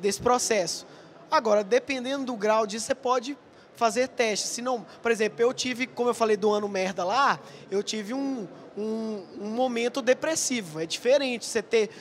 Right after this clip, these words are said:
você sentir tristeza, ter uma, uma crise depressiva, tem níveis. Então, o que eu falo pro pessoal, assim, o conceito biohack é realmente você entender sua biologia. Se você não tem condição de solucionar esse problema por testes, você tem que procurar profissional.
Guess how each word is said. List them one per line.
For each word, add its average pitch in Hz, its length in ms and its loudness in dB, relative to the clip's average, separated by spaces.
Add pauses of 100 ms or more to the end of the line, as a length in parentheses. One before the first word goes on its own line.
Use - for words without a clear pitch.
você 208 140 -2
sentir 233 340 -2
tristeza, 226 840 4
ter - 160 -4
uma, 226 380 0 (260)
uma 202 180 -2
crise 247 440 -2
depressiva, 214 1000 -2 (200)
tem 254 180 -2
níveis. 226 440 0
Então, 254 320 0 (320)
o 262 120 0
que - 100 0
eu 262 100 8
falo 247 240 0
pro - 80 -16
pessoal, 240 280 2
assim, 220 320 0 (500)
o - 60 -10
conceito 247 500 0
biohack 220 640 2 (260)
é 185 80 -2
realmente 233 280 0
você 254 80 -4
entender 240 320 -4
sua 247 100 2
biologia. 233 580 2 (240)
Se - 140 -6
você 330 160 0
não 294 320 -2 (180)
tem 269 160 2
condição 254 400 -2
de 220 100 -6
solucionar 233 600 0
esse 269 120 0
problema 208 400 4
por 208 200 -10
testes, 247 680 -2 (220)
você - 100 -12
tem 269 100 0
que 214 60 -8
procurar 254 280 2
profissional. 247 680 0